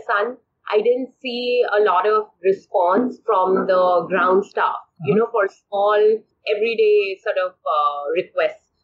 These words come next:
Speaker 1: which mums make, because when they're with kids, they're more demanding than the regular guest.
Speaker 2: Mm-hmm.
Speaker 1: And because I saw that that was not being met, we never actually went ahead and did, did that trip.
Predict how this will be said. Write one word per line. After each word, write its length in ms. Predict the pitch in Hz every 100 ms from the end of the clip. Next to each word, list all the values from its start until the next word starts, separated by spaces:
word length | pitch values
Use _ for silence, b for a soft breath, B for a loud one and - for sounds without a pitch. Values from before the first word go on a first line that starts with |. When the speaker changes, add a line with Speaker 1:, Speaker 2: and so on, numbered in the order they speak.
| -
Speaker 1:
which 260 | 247 - -
mums 380 | 220 311 240 226
make, 380 | 247 247 165 _
because 300 | 208 226 208
when 220 | 202 208
they're 180 | 226 233
with 220 | 226 214
kids, 180 | - 254 -
they're 200 | 240 233
more 220 | 226 233
demanding 500 | 214 196 170 180 190
than 160 | 185 180
the 100 | 175
regular 380 | 175 170 180 175
guest. 460 | 165 127 - _ _ _
Speaker 2:
Mm-hmm. 380 | 147 151 151
Speaker 1:
And 80 | 220
because 300 | 233 262 269 - 240
I 100 | 240
saw 200 | 254 240
that 160 | 247 247
that 160 | 208 208
was 100 | 233
not 280 | 226 208 208
being 240 | 220 220 202
met, 260 | 214 - _ _ -
we 120 | 247
never 240 | 247 233 254
actually 420 | 269 214 - 247 226
went 200 | 196 220
ahead 300 | 214 190 190
and 180 | 196 190
did, 120 | 185 - _ _
did 160 | 208 196
that 220 | 165 -
trip. 240 | - -